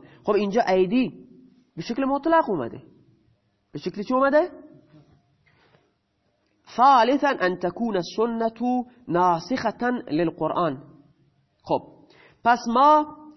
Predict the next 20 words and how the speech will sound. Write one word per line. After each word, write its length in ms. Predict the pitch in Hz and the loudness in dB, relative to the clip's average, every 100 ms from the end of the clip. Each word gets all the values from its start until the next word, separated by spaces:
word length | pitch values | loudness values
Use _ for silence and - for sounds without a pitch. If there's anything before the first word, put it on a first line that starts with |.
| _ _ _ _ | _ _ _ _
اومدیم 440 | 202 226 254 269 | 4 4 2 0
گفتیم 380 | 233 262 269 262 | 0 -2 -2 -2
که 400 | 269 269 269 269 269 - - _ _ _ | -2 0 0 -2 -8 -20 -20 _ _ _
منزلهٔ 520 | 175 208 202 202 254 | 0 0 2 0 0
سنت 420 | 269 233 220 240 - | 0 -2 -2 -2 -2
از 220 | 190 180 | -4 -2
ناحیهٔ 500 | 196 185 208 240 247 | 0 2 2 2 2
ورودش 560 | 226 240 240 247 247 180 | 0 -2 0 -2 -2 -2
بر 120 | 165 | -2
چهار 340 | - 208 165 | 0 0 2
نوع 140 | 151 123 | 0 -2
بود. 240 | 104 - - _ - | -6 -18 -20 _ -20
سنت 460 | - 202 196 233 233 | -6 -2 0 0 0
مؤکد 380 | 196 170 214 254 | 0 0 0 -4
قرآن 400 | 254 247 247 240 | 0 0 0 0
باشه، 420 | 240 254 254 254 - - - 170 | -2 0 -4 -4 -10 -20 -12 0
مبین 540 | 208 202 196 240 269 | 2 4 2 2 0
قرآن 440 | 269 262 247 262 | 2 2 4 2
باشه، 500 | 254 262 254 277 277 269 - - - - | 2 2 2 2 2 -2 -16 -18 -16 0
سه، 360 | 285 302 330 | 6 8 6